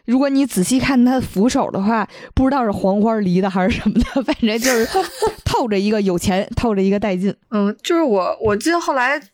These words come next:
Speaker 2: 就《疯狂动物城》火了之后，还出过这个 Mister Big 的番外，就是他怎么从大洋的彼岸，然后来到这个地方淘金，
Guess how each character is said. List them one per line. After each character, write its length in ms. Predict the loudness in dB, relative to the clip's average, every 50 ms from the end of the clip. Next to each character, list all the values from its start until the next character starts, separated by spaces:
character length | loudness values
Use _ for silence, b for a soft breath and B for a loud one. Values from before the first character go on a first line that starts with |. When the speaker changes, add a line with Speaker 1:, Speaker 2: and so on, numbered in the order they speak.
| _ _ B B B B B B B
Speaker 2:
就 140 | B -4 -2
《疯 120 | 0 0 0
狂 100 | 2 2
动 100 | 2 2
物 100 | 2 2
城》 160 | 2 0 0
火 160 | -2 -2 -2
了 120 | -2 -2
之 120 | 0 0 0
后， 120 | 0 0
还 220 | -2 -2 -4 -4 -4
出 220 | -4 0 0 2
过 100 | 2 2
这 160 | 2 0 0
个 80 | 0 0
Mister 320 | 0 0 0 0 0 0 0
Big 200 | 0 -2 0 0
的 160 | 0 0 -2
番 280 | -2 -2 -2 -2 -2
外， 220 | -2 -2 -2 -2 -2
就 120 | 0 0
是 80 | 0 0
他 160 | 0 -4 -2
怎 120 | -2 -2
么 100 | -2 -2
从 220 | 0 0 0 0 0
大 200 | -2 -2 -4 -4
洋 140 | -2 -2 -2
的 100 | -2 0
彼 220 | 0 0 0 0
岸， 220 | 0 0 0 0
然 120 | 0 -2 -2
后 80 | 0
来 120 | -2 -2 -2
到 140 | -2 -2 -2
这 160 | -2 0 0
个 80 | 0
地 260 | -2 -2 -2 0 0 0
方 220 | 0 -2 -4 -4
淘 300 | -4 -4 -2 -2 -2 -2
金， 380 | -2 -2 0 2 2 2 2